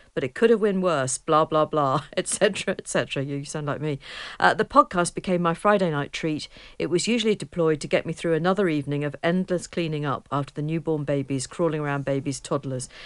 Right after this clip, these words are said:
Anyway, it was a joy to have you both take off the edge of the insult of another Friday night slog. I'm happy to report that the Monday to Thursday podcast edition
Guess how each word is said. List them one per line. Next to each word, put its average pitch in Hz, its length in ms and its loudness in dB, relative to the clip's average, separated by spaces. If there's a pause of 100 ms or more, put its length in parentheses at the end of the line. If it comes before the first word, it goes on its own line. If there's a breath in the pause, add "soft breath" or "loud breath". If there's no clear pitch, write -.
(180 loud breath)
Anyway, 175 320 4
it - 60 0
was 165 120 -2
a 170 60 -4
joy 208 280 4
to 196 120 -4
have 165 160 -2
you 160 80 -2
both 165 260 0
take 190 300 -2
off 170 220 -4
the 165 220 -6
edge 160 520 0
of 143 160 -4
the 147 200 -6
insult 143 640 -2
of 131 100 -4
another 127 300 0
Friday 127 400 -2
night 120 240 -4
slog. 110 380 -4 (600 loud breath)
I'm 151 160 2
happy 262 340 6
to - 100 -2
report 147 360 0
that 135 120 -8
the 156 60 0
Monday 208 420 4
to 190 120 -4
Thursday 156 480 -2
podcast 170 600 -2
edition 131 380 -4